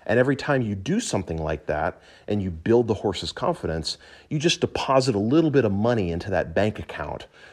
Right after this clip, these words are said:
of that trust between the two of you. And so those types of situations where the horse is genuinely fearful of something become less and less and less common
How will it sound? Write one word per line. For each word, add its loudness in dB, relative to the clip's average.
of -2
that 0
trust 0
between -4
the -4
two 0
of -2
you. -10
And -2
so 2
those 2
types 0
of -6
situations -2
where 0
the -4
horse -4
is -6
genuinely -4
fearful -2
of -6
something -4
become -2
less 2
and -4
less 0
and -4
less -2
common -4